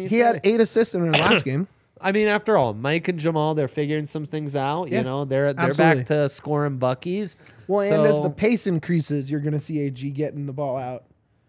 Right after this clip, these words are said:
Speaker 2: And whether that's a dump off to a trailer,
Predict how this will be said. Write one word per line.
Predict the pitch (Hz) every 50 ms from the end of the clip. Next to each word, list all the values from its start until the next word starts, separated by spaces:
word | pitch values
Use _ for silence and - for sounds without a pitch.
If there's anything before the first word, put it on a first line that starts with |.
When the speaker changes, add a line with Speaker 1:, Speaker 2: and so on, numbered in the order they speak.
| _ _ _ -
Speaker 2:
And | 147 151 160
whether | 160 156 156
that's | 151 143 143 -
a | 135
dump | 123 - 175 170 175 160 -
off | 165 160 151 -
to | 156 123
a |
trailer, | - - 208 208 196 196 196 196 190 190 190 190 185 170